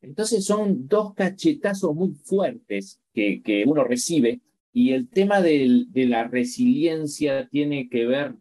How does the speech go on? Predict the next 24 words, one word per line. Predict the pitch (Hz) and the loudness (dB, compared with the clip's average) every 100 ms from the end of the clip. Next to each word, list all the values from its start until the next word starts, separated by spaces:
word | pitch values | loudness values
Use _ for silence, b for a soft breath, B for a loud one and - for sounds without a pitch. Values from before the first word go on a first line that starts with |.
| _ | _
mucho, | 110 117 151 208 196 - 147 143 147 _ _ | -6 -4 0 0 -2 0 0 0 -4 _ _
eh, | 104 107 98 - | -4 -2 -2 -2
en, | 110 113 110 104 104 98 _ - | -4 -2 -4 -6 -8 -12 _ -4
en | 113 - | -4 -4
formar | - 139 135 165 220 | -8 -2 -2 0 2
el | 170 123 | 2 0
carácter. | 107 185 175 _ - | -4 -4 -8 _ -20
O | - _ _ | -20 _ _
sea, | - 135 120 123 _ _ _ _ _ - | -4 0 0 -4 _ _ _ _ _ -4
cuántas | 175 185 190 151 135 | -2 -2 -2 -2 0
veces, | 156 175 175 175 170 151 - | 0 0 -2 0 0 0 -6
no | 131 151 | -4 -2
importa | 160 165 170 123 117 | -2 0 0 0 -6
cuántas | - 143 139 123 120 | -2 -2 -2 -4 -4
veces | 123 127 139 120 - _ _ | -2 -2 -2 -4 -6 _ _
te | 120 98 | -4 -4
caigas, | - 143 131 117 117 117 | -2 0 2 2 2 0
sino | - 113 143 | -2 0 0
cuántas | 156 156 147 139 | 0 0 -2 -2
te | 123 | -2
levantes. | 110 110 - - _ - - | -2 -2 -6 -10 _ -20 -2
Creo | 147 151 151 | 2 4 2
yo | 127 160 156 | 4 2 2
que, | 139 123 123 | 0 2 0